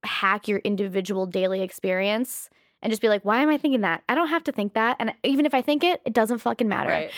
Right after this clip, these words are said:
Speaker 1: 'Cause anxiety causes intrusive thoughts, and those thoughts are not
Speaker 2: And,
Speaker 1: you.
Speaker 2: like, your anxiety is literally your brain trying to keep you safe so you survive.
Speaker 1: Right. And
Speaker 2: 'Cause
Speaker 1: it's
Speaker 2: it doesn't want changes, 'cause it, it is, doesn't know if with change comes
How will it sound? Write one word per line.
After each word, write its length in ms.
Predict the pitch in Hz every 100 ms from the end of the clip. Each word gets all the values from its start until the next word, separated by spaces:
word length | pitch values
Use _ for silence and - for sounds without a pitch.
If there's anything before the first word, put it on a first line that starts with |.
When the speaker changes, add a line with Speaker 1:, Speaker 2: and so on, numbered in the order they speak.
| -
Speaker 1:
'Cause 140 | 247 226
anxiety 680 | 214 196 190 196 226 277 285
causes 340 | 202 196 196
intrusive 440 | 185 - 196 - -
thoughts, 540 | 185 185 269 - - _ - - -
and 140 | 208
those 140 | 214 220
thoughts 220 | 202 202
are 80 | 208
not 120 | 208
Speaker 2:
And, 100 | 247
Speaker 1:
you. 80 | 247 214
Speaker 2:
like, 80 |
your 100 | 269 240
anxiety 560 | 233 208 220 285 294
is 120 | 208 202
literally 440 | 196 190 240 262
your 140 | 226
brain 580 | 196 175 190 202 175 190 - _ _
trying 320 | - 220 214
to 80 | 233
keep 240 | 226 214 202
you 100 | 202
safe 280 | - 175
so 100 | -
you 140 | 185 175
survive. 460 | - 151 135 - -
Speaker 1:
Right. 340 | 320 233 - -
And 100 | 269
Speaker 2:
'Cause 60 | 262
Speaker 1:
it's 80 | 247
Speaker 2:
it 60 | 233
doesn't 220 | 240 247
want 180 | 240 226
changes, 600 | 208 202 185 - 175 -
'cause 220 | 240 214
it, 160 | 208 - _ _
it 200 | 226 220 -
is, 300 | 214 185 -
doesn't 340 | - 202 196
know 260 | 208 214 202
if 140 | 196 _ -
with 220 | 202 208
change 420 | - 202 196 196
comes 520 | - 190 185 180 -